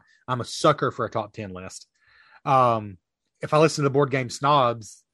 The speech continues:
I enjoy listening because I just enjoy listening to y'all. I mean, it's just how it is. So I'm like, "Well, if I have, you know, if I have you on, we could talk about whatever. I don't care." But if it's just me, I'm just gonna do the part of the show I enjoy, and that's a list. <laughs>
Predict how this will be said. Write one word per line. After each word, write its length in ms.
I 140
enjoy 220
listening 360
because 180
I 100
just 160
enjoy 200
listening 400
to 60
y'all. 220
I 80
mean, 120
it's 120
just 120
how 160
it 60
is. 320
So 160
I'm 60
like, 220
"Well, 360
if 140
I 100
have, 180
you 100
know, 340
if 100
I 80
have 100
you 160
on, 120
we 100
could 100
talk 160
about 160
whatever. 340
I 60
don't 160
care." 300
But 140
if 40
it's 80
just 180
me, 400
I'm 160
just 120
gonna 140
do 80
the 80
part 240
of 40
the 40
show 200
I 120
enjoy, 300
and 100
that's 160
a 60
list. 440
<laughs> 100